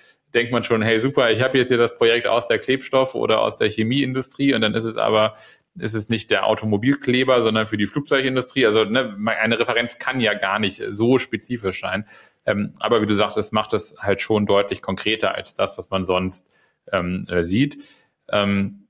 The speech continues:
was ich ein bisschen schade finde, um vielleicht auch einmal so die, die, die, den, den kritischen Aspekt daran zu beleuchten,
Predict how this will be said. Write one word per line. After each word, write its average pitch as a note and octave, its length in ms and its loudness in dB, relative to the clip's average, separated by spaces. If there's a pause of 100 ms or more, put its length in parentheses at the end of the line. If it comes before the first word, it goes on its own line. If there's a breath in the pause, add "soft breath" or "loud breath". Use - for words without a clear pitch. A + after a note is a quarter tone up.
(120)
was A2+ 220 0
ich D3+ 200 -2
ein C#3 60 0
bisschen B2 220 -2
schade B2 300 2
finde, C#3 280 0
um G#2 140 0
vielleicht G#2 200 0
auch G2+ 120 0
einmal G2+ 160 0
so G2 80 -2
die, F#2+ 200 0
die, F#2 320 -4
die, F#2+ 320 -8
den, F#2+ 240 -6
den G2 220 -8
kritischen C3 460 -2
Aspekt A2+ 420 -2
daran G2+ 340 2
zu G#2 140 -6
beleuchten, G2+ 720 0